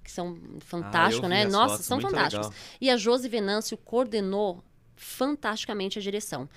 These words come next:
Speaker 1: E a Josi, ela também faz parte, né, de, de, tá com a gente no grupo. Primeira coisa que ela fez,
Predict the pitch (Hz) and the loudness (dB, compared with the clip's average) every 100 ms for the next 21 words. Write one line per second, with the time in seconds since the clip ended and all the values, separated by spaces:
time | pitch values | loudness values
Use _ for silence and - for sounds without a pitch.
0 | - - - - 269 240 196 196 240 202 | -20 -20 -14 -2 2 2 2 4 4 4
1 | 175 175 175 175 185 180 175 165 - 160 | 0 -2 0 0 -2 -2 -4 -6 -4 -6
2 | - 160 165 202 160 127 - 160 147 - | -6 -4 -4 -4 -8 -10 -10 -10 -8 -6
3 | 160 170 165 156 170 208 294 - - 262 | -4 -4 -4 -4 -2 0 0 -2 -4 -2
4 | 381 415 311 311 302 190 170 - | 0 -2 -4 -4 -4 -2 -2 -4